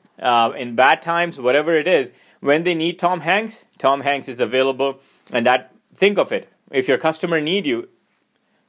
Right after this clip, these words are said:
in, in their bad or good, whatever time, and you are available, that makes you trustworthy. That's very simple, but I think availability was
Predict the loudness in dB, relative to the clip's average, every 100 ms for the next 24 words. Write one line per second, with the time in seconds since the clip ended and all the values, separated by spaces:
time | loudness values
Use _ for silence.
0 | _ -8 -8 -8 -8 0 0 4 4 4
1 | 0 0 0 2 0 0 -2 0 0 0
2 | -6 _ _ _ -2 2 2 2 2 0
3 | 0 0 -4 -6 _ _ _ 2 2 0
4 | 0 0 -2 -10 -4 -4 -2 -2 -2 0
5 | 0 0 0 0 0 -2 -4 -2 -2 2
6 | 2 0 -2 -4 0 0 0 -2 -2 0
7 | 2 0